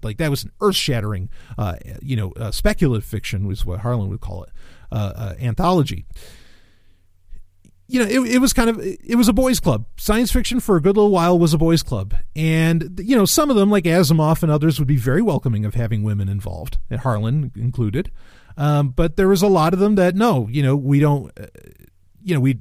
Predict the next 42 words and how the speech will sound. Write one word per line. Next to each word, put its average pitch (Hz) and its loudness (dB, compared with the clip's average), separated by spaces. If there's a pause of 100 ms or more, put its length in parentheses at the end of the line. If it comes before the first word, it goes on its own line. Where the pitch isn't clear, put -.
(100)
in 151 -2
fact, 156 0
it 135 -4
wasn't 151 2
even 143 2
just - 0
a 139 0
boys' 135 0
club. 147 -4
It 139 -4
was 139 -2
also 156 -4
kind 165 -4
of 190 -2
racist 233 -2
at - -4
points. - -8
Like, 117 -8
science 190 -2
fiction 208 -2
had 139 0
its, - -6 (540)
you 156 -4
know, 147 2
in, 165 0
in 151 0
what 202 0
was, 170 4
what 165 2
was 131 2
the 170 0
broader 208 2
publishing 147 0
world 139 0
was 135 -2
having, 131 0
you 135 -6
know, 110 -8
was, 123 -2
was 117 0
very, 143 2
very, 127 2